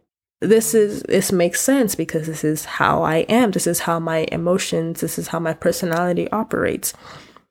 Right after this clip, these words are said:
But anyway, I gave y'all that be-, brief, not brief, it's twenty-nine, <laughs> twenty-seven minutes, but I gave y'all that description of both platforms that I use to help better myself, because you never know if it's gonna help you out.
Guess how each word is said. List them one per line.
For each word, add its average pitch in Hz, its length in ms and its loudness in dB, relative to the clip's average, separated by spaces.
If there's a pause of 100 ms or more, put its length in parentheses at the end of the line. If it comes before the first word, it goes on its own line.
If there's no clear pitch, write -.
(640)
But 226 140 4
anyway, 202 400 2
I 202 120 2
gave 285 300 2
y'all 240 240 2
that 214 320 -2
be-, 214 260 -2
brief, 220 720 -2 (380)
not 196 280 0
brief, - 280 -2
it's 165 120 -2
twenty-nine, 180 480 2
<laughs> - 160 -4
twenty-seven 208 600 0
minutes, 180 320 4
but 190 160 0
I 208 60 2
gave 262 180 2
y'all 240 200 0
that - 200 -4
description 202 480 -2
of 165 220 -2
both 196 280 2 (360)
platforms 180 460 0
that 160 100 2
I 151 60 2
use 170 460 0
to 165 100 -6
help 170 220 0
better 160 220 2
myself, 160 400 -4
because 185 240 0
you 185 60 4
never 233 260 2
know 220 220 2
if - 180 -4
it's 180 120 -4
gonna 160 220 -2
help - 320 -4
you 170 140 0
out. 165 260 -2